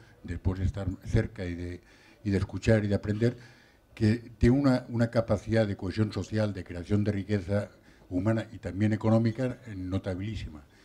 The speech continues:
Y quizá se subvalora un poco para aquellos que no conocen tanto, con, seguro que no es su caso, pero sí a lo mejor alguno de sus colegas en la Comisión de Secretarios de Estado.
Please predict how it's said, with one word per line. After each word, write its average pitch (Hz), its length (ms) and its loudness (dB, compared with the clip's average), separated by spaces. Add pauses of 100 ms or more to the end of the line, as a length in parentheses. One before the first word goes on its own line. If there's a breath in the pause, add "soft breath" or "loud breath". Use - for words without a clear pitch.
(120)
Y 90 100 -8
quizá 107 440 0 (440 soft breath)
se 101 160 -2
subvalora 98 500 2
un 107 120 2
poco 113 260 0
para 101 160 -4
aquellos 98 280 -4
que 101 100 -4
no 98 80 4
conocen 95 320 0
tanto, 101 360 -4
con, 85 380 -14
seguro 90 240 -4
que 107 80 -2
no 101 100 6
es 98 60 2
su 101 80 0
caso, 110 400 0 (320 loud breath)
pero 90 160 6
sí - 100 -4
a 101 60 4
lo 101 60 2
mejor 101 180 -2
alguno 101 220 2
de 101 60 2
sus 104 180 -6
colegas 101 520 -2 (300 loud breath)
en 104 80 -4
la 95 100 2
Comisión 95 400 2
de 98 100 2
Secretarios 90 420 0
de 85 80 -4
Estado. 85 320 -6